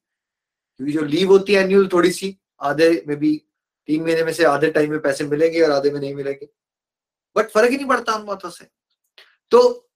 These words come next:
आप भी अगर आगे बढ़ना चाहते हो ना, आपको संसारिक रेस से भागना नहीं है, आपको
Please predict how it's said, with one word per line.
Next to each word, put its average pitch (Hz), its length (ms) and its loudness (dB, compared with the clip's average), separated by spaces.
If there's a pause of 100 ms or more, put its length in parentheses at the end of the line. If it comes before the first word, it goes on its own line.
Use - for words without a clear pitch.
(800)
आप 180 360 2
भी 220 140 -2
अगर 247 200 2
आगे 220 260 2
बढ़ना 180 300 -4
चाहते 180 300 -4
हो 233 60 -8
ना, 269 60 -4
आपको 285 360 -4
संसारिक 202 600 -2
रेस 220 320 6
से 220 240 0
भागना 156 460 -2
नहीं 170 220 -6
है, 202 200 -12
आपको 214 540 -4